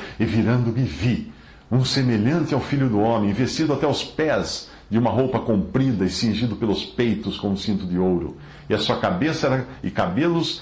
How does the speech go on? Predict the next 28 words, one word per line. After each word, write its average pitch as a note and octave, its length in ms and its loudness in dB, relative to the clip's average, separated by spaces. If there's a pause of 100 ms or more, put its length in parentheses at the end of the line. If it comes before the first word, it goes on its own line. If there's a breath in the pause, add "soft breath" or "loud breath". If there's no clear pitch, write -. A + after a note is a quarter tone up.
(160 loud breath)
eram G#2 200 2
brancos F3+ 560 0
como G#2+ 360 2
lã D#3 160 2
branca, G#2 520 0
como B2+ 240 0
a G#2 60 2
neve, F#2+ 560 0 (320 loud breath)
e G#2 40 -2
os G2+ 100 0
seus G2 260 2
olhos B2 260 0
como B2+ 220 -2
chama C3 240 0
de G#2+ 80 0
fogo, A2 600 0 (220 loud breath)
e C#3 60 -2
os B2+ 80 -2
seus C#3 220 0
pés F3+ 340 0
semelhantes E3 520 0
a E3 40 0
latão D3+ 340 -2
reluzente, D3+ 760 0
como C3+ 180 -4
se - 140 -4
tivessem C#3 440 -2
sido D#3+ 380 -2